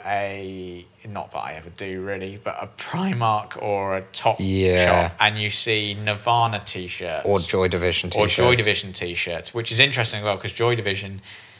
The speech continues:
Speaker 1: um, I was watching an interview with, uh, the bassist whose name has suddenly escaped me.
Speaker 2: Uh,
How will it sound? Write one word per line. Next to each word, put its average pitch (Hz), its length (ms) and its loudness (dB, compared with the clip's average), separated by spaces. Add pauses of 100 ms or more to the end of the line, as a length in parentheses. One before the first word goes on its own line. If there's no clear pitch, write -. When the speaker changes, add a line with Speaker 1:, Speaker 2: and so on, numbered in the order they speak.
(220)
Speaker 1:
um, 95 460 4 (200)
I 101 300 4 (200)
was 107 140 -2
watching 101 340 -2
an 95 100 -4
interview 98 380 -6
with, 92 840 -4 (140)
uh, 87 480 0
the 90 80 -14
bassist 104 720 0
whose 95 280 -8
name 95 260 -6
has 92 120 -8
suddenly 92 420 -6
escaped - 540 -8
me. 87 300 -10 (200)
Speaker 2:
Uh, 110 120 -10